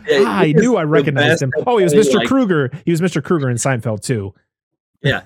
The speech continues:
Speaker 1: he is so
Speaker 2: He's
Speaker 1: good at
Speaker 2: so
Speaker 1: playing, like, a
Speaker 2: good.
Speaker 1: cynical dickhead, but, like, also that same dude that just does not give a fuck.
Speaker 2: He's
Speaker 1: Like,
Speaker 2: great.
Speaker 1: it's so awesome.
Speaker 2: He was in Silence of the Lambs? Oh, he was one of the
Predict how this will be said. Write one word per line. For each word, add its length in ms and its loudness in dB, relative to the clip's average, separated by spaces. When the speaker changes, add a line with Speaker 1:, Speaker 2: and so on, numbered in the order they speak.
Speaker 1:
he 220 0
is 200 2
so 280 -2
Speaker 2:
He's 120 0
Speaker 1:
good 140 2
at 40 2
Speaker 2:
so 140 0
Speaker 1:
playing, 240 0
like, 320 -6
a 40 -12
Speaker 2:
good. 220 0
Speaker 1:
cynical 680 -2
dickhead, 600 -4
but, 100 -4
like, 160 0
also 320 2
that 160 0
same 260 -2
dude 140 -2
that 60 -4
just 160 -14
does 240 -6
not 420 -2
give 140 -10
a 80 -12
fuck. 400 -12
Speaker 2:
He's 240 -10
Speaker 1:
Like, 140 0
Speaker 2:
great. 120 -2
Speaker 1:
it's 100 -10
so 240 0
awesome. 560 -12
Speaker 2:
He 60 0
was 140 0
in 60 0
Silence 500 0
of 60 0
the 100 0
Lambs? 760 -2
Oh, 120 -2
he 80 0
was 100 0
one 80 0
of 60 0
the 80 0